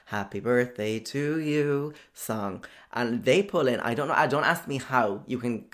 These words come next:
police the Happy Birthday song, but their estate, I presume they're dead by now, 'cause I think it was actually,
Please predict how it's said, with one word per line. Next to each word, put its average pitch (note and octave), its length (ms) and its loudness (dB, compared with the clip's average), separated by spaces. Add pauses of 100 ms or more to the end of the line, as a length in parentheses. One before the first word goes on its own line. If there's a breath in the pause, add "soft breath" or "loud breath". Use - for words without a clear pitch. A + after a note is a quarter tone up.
police B2 420 0
the A#2 120 -2
Happy A#2+ 300 -2
Birthday A#2+ 340 0
song, G2 380 -6 (340 loud breath)
but B2+ 160 -2
their C#3+ 220 6
estate, G#2+ 500 -2
I G2+ 60 -10
presume G#2+ 300 -4
they're G2+ 100 -4
dead E2+ 180 -8
by F2 140 -8
now, D#2+ 160 -6
'cause G2+ 180 -12
I G2+ 80 -2
think G#2+ 300 -8
it - 20 -6
was G#2 160 -6
actually, - 380 -8